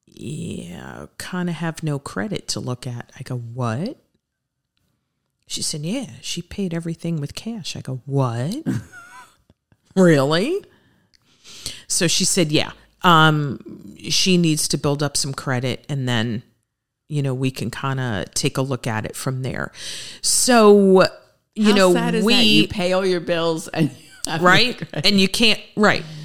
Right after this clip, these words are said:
Speaker 1: And you can't buy what you want.
Speaker 2: Yeah.
Speaker 1: You know, or finance it.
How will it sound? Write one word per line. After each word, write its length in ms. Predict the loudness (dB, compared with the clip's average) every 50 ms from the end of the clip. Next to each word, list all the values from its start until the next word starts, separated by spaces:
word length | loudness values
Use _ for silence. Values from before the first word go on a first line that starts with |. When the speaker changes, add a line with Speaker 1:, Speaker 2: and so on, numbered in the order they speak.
| -16 -10 -4 -2
Speaker 1:
And 140 | 0 0
you 60 | 0 0
can't 340 | 2 2 2 2 2 2
buy 220 | 4 6 6 6 4
what 220 | 2 0 0 0 0
you 80 | 0
want. 380 | 2 4 4 4 2 2 0 -2
Speaker 2:
Yeah. 240 | -2 -2 -2 -4 -8 -12 -20 _ _ _ _ _ _
Speaker 1:
You 220 | -4 0 2 2 4
know, 320 | 4 4 4 4 2 0
or 260 | 0 2 4 4 4
finance 760 | 4 2 2 4 4 4 6 4 4 4 2 2 0 -2 0 2
it. 240 | 2 2 0 -2